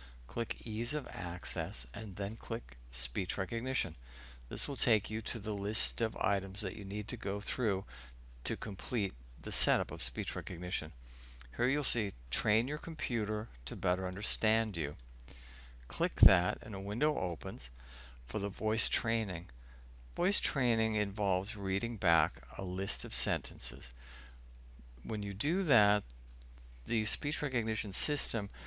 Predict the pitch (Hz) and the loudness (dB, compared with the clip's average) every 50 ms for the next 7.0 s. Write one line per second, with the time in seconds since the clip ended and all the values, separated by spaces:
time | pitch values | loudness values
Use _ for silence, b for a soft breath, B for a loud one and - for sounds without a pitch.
0 | B B B B B B - 120 120 120 120 120 113 110 107 104 101 104 - - | B B B B B B -6 -2 -2 0 2 4 4 4 4 2 2 2 4 6
1 | 120 110 113 120 120 - - 120 107 101 95 92 90 - 95 - - - 101 98 | 8 10 10 10 8 6 2 2 4 4 4 4 2 0 0 2 4 4 4 2
2 | 104 110 117 113 123 123 117 107 104 107 98 90 90 90 90 - - - 90 90 | 2 0 -4 -6 -6 -6 -6 -6 -2 0 2 4 4 4 2 2 -2 -4 -2 0
3 | 85 82 85 - - - 95 85 85 82 82 80 85 - - - 98 85 85 78 | 2 2 2 0 -2 -6 -4 0 2 4 4 4 2 0 -2 -4 0 2 2 2
4 | 76 - - - - - - 90 101 - - - 135 - - 95 - - 95 82 | 2 0 -2 -4 -4 -4 -4 -2 0 2 2 2 0 -2 -4 -8 -6 -4 -4 -2
5 | 78 85 - B B B B B B B B - - - - - - - 101 80 | -2 -4 -6 B B B B B B B B -16 -16 -16 -12 -6 -4 -4 -2 0
6 | 87 - - - 120 110 107 - - 92 76 - - - - - - - - | 0 2 2 4 4 2 2 0 -4 -8 -8 -8 -8 -8 -8 -10 -10 -12 -14